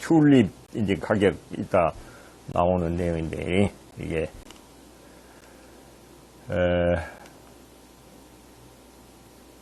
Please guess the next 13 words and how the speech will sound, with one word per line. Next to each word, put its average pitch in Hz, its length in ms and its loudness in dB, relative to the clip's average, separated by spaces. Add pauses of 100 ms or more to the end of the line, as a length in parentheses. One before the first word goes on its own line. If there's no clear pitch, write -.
(1900)
토지, 147 440 6
주식, 120 560 4 (280)
외환, 107 880 4
심지어요, 117 800 4 (120)
고추, 120 560 2 (440)
투기 127 240 0
대상 101 360 2
아닌 80 300 -2 (540)
이제 87 140 -8 (140)
투자와 151 760 12
투기. 104 320 -2 (640)
어, - 40 -10 (600)
이게 95 380 -2